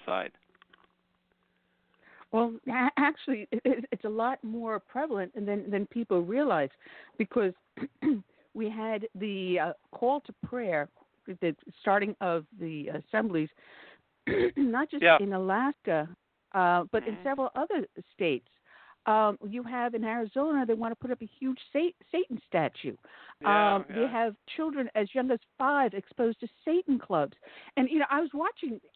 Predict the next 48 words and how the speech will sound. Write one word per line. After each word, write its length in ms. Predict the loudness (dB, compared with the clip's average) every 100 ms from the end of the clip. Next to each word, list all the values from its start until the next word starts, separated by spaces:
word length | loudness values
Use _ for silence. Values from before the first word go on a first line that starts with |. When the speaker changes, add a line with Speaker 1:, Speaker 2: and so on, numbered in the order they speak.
| _ -10
Speaker 2:
the 120 | -2 2
ads 280 | 2 2 -2
for 260 | -2 -2 -2 _ -4
T 140 | -2
V 140 | -2 -2
shows 180 | 0 0 0
last 240 | -2 -2 -6
night, 220 | -6 -6 _ -20 _ _
and 160 | 0 2
it 100 | -2 -4 -8
struck 180 | -6 -4
Speaker 1:
Mm-hmm. 120 | -4
Speaker 2:
me 160 | -6 -8 -20
quite 380 | -6 -2 -2 -2
a 40 | -6
long 440 | 0 0 0 -2 -14 _ -12
time 300 | -8 -6 -4
ago 340 | -2 -2 -2 -8 -20 -10 -2
that 120 | 0
they're 100 | 2
getting 280 | 0 -2 -4 -4
more 300 | 0 0 0
and 160 | -4 -4
more 300 | 0 0 0 _ _ _ -12
macabre, 840 | -8 -6 -6 -2 2 4 2 0 -8 _ _ _
uh, 140 | -6 -2
Speaker 1:
Yeah, 240 | 0 0 -2
Speaker 2:
more 240 | -2 -2
and 80 | 0
Speaker 1:
yeah. 20 |
Speaker 2:
more. 180 | 0 -2
And 100 | -2
all 120 | -2
of 40 | -2
a 40 | -4
sudden 140 | -2
now, 260 | 0 0 -2 _ _ _ -10
the 100 | -8 -4
evil 400 | 2 2 2 -2
and 180 | -6 -6
bad 280 | -4 -4 -2
guy 320 | -2 -2 -2 -6 -10
seems 160 | -10 -10
to 60 | -10
be 160 | -10 -10 -10
the 100 | -10 0
good 300 | 0 2 -2
guy. 260 | -4 -6